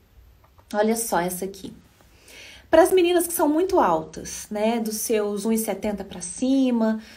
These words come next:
também é legal investir nesse modelo de jaqueta mais alongada, tá bom? Por quê? Porque aí, é, você não fica com aquela perna tão comprida, né? A parte de baixo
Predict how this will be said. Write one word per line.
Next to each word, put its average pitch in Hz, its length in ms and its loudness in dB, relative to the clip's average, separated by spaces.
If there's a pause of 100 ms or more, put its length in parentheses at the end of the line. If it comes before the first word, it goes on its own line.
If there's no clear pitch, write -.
(120)
também 302 400 4
é 302 40 0
legal 285 320 2
investir 254 720 -2
nesse 226 300 -4
modelo 233 320 0
de 214 100 -6
jaqueta 233 460 -6
mais 220 240 -2
alongada, 214 680 -4 (200)
tá 190 100 -14
bom? 226 420 -4 (440)
Por 403 240 2
quê? 220 220 0
Porque 220 300 -4
aí, 269 480 4 (200)
é, 208 300 -2
você 220 200 -4
não 247 100 -2
fica 269 180 -2
com 262 100 -12
aquela 269 180 0
perna 285 720 2
tão 440 320 2
comprida, 240 600 -2
né? 202 140 -4
A 208 40 -8
parte 220 280 -4
de 233 100 -8
baixo 220 380 -4